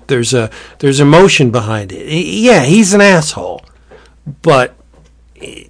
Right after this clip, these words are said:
there's a, another layer to Guy Gardner, I think. Much like Flash Thompson. Flash Thompson was a dick for, for decades.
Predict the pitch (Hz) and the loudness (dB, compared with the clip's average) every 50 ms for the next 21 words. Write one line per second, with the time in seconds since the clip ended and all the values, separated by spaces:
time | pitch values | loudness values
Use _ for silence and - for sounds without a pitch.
0 | _ _ _ _ _ - - 196 214 196 180 170 160 147 147 151 139 139 127 113 | _ _ _ _ _ -20 -20 -20 -18 -16 -14 -12 -8 -2 0 0 0 0 -2 -2
1 | 143 135 123 117 113 _ - - 156 127 139 139 135 135 127 120 120 135 139 127 | -2 -2 -2 -2 -4 _ -14 -10 -6 -4 -2 -2 0 -2 -2 0 0 2 2 2
2 | 113 101 101 - 123 117 - - - - - - - - - - - - _ _ | 0 -2 -6 -10 -12 -12 -12 -12 -14 -14 -14 -14 -16 -16 -18 -20 -20 -20 _ _
3 | _ _ _ - 113 - - - 113 120 120 - _ _ _ _ _ _ _ _ | _ _ _ -20 -20 -20 -18 -20 -20 -20 -20 -20 _ _ _ _ _ _ _ _
4 | _ _ _ _ _ _ _ _ _ _ _ _ _ - 180 196 - - 202 185 | _ _ _ _ _ _ _ _ _ _ _ _ _ -2 -2 0 2 2 2 2
5 | - - 202 190 170 - - 214 214 190 156 - 110 95 - - 123 143 151 - | 4 4 2 4 4 2 2 4 4 4 2 -2 -8 -8 -6 -4 -4 -4 0 0
6 | 151 170 208 202 180 139 127 120 123 107 98 139 165 180 - - - - _ _ | 2 2 2 2 2 0 0 0 -2 -2 2 4 4 4 2 0 -12 -20 _ _
7 | _ _ _ _ _ _ _ _ _ - - - - - 147 127 127 - - - | _ _ _ _ _ _ _ _ _ -10 -10 -8 -2 2 2 2 2 0 0 0
8 | 160 - 170 185 190 - 175 151 120 107 95 - - - | 0 2 2 2 2 2 2 2 2 2 -2 -10 -16 -16